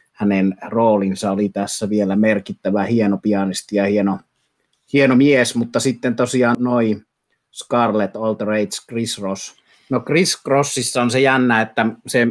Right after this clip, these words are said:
tänään, kun mä kuuntelin jälleen kerran sen, niin muistutti minua jostain tommosta yhdeksänkymmentäluvun Primal Screamista tai tämmöisestä niin kuin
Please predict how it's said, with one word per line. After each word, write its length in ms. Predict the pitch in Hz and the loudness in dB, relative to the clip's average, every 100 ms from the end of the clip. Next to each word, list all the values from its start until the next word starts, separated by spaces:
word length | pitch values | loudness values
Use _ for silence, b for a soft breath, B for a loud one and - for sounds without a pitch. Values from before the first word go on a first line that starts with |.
| 120 - | -2 -2
tänään, 340 | 135 127 117 | 2 2 2
kun 100 | 107 | -2
mä 100 | 104 | -2
kuuntelin 540 | 120 110 104 110 107 | 0 0 0 0 2
jälleen 400 | 113 113 104 98 | 2 2 2 2
kerran 400 | 98 113 104 98 | 0 0 0 -2
sen, 220 | 95 104 101 | -2 0 0
niin 260 | 101 95 _ _ _ _ _ | 0 -2 _ _ _ _ _
muistutti 440 | 131 131 - 107 120 | 0 2 0 0 4
minua 260 | 123 120 | 6 4
jostain 420 | 113 110 - 110 101 | 4 2 0 0 2
tommosta 400 | 107 107 - 110 | 0 0 -2 0
yhdeksänkymmentäluvun 880 | 135 120 107 98 101 98 98 101 95 _ _ _ - | 0 0 -4 -8 -4 -2 0 0 -2 _ _ _ -6
Primal 380 | 110 117 101 95 | 0 2 0 -4
Screamista 680 | - 113 107 101 95 - 95 | -6 -4 0 0 -2 -6 -10
tai 240 | 92 92 - | -8 -10 -8
tämmöisestä 560 | 98 98 95 101 - 98 | -6 -4 -6 -10 -6 -4
niin 160 | 98 95 | -2 -2
kuin 240 | 98 | -2